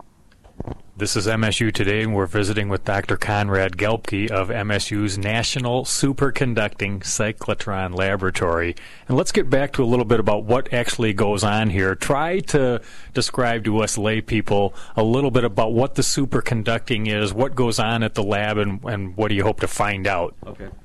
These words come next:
Speaker 2: Now, superconducting means it's a, it's a technology. Uh, if one wants to build particle accelerators, one has to have gadgets which, which bring the particles up to very high speed. In our case, uh, superconducting means that, uh, we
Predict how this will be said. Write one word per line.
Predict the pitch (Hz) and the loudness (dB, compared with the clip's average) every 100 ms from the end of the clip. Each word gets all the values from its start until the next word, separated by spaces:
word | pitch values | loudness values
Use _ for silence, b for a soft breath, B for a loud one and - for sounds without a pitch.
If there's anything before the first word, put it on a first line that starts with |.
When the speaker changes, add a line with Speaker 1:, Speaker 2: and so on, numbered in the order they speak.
| - B B B - | -20 B B B -2
Speaker 2:
Now, | 117 | 0
superconducting | 117 185 180 156 135 127 127 - 107 | 2 2 2 2 2 2 0 0 2
means | 104 104 101 | 4 2 0
it's | 110 104 | -2 -4
a, | |
it's | 101 - | -4 -2
a | 104 | 0
technology. | 110 - 104 104 95 82 87 76 | 0 2 2 2 0 -2 -4 -6
Uh, | - - 92 90 | -8 -8 -6 -4
if | - - 113 | -6 -4 -2
one | 107 | 2
wants | 113 127 - | 2 0 0
to | 117 110 107 104 | 0 2 0 -2
build | 95 110 113 104 | -2 0 0 0
particle | 117 113 113 101 | 0 0 0 0
accelerators, | 85 - - 117 113 98 95 98 98 - | 0 0 0 2 2 2 0 -2 -4 -2
one | 95 | -2
has | 90 101 - | 0 -2 -2
to | 98 92 87 B B B B B B | -2 0 -2 B B B B B B
have | 107 95 | -2 0
gadgets | 120 127 117 107 - | 0 0 0 -2 0
which, | 107 - - | -2 -2 -6
which | 110 113 - | -2 -2 0
bring | 120 117 | 0 2
the | 104 | 0
particles | - 107 104 98 95 | 0 0 0 -2 -2
up | 101 | -2
to | - | -2
very | 92 95 95 | -2 0 0
high | 87 92 90 | 0 -2 -4
speed. | - - 80 - - b b b b b | -6 -4 -4 -6 -12 b b b b b
In | 90 95 | -2 0
our | 123 135 | 2 0
case, | 139 - 117 113 - | -2 -2 0 0 -4
uh, | - 104 101 | -4 0 0
superconducting | 101 - 123 120 120 110 98 - - 101 98 - | 0 0 0 0 2 2 0 -2 -2 0 0 0
means | 107 104 104 101 | 0 2 2 0
that, | - 95 92 - | -2 -2 -2 -4
uh, | 76 101 95 | -2 0 0
we | 101 101 98 | 0 0 0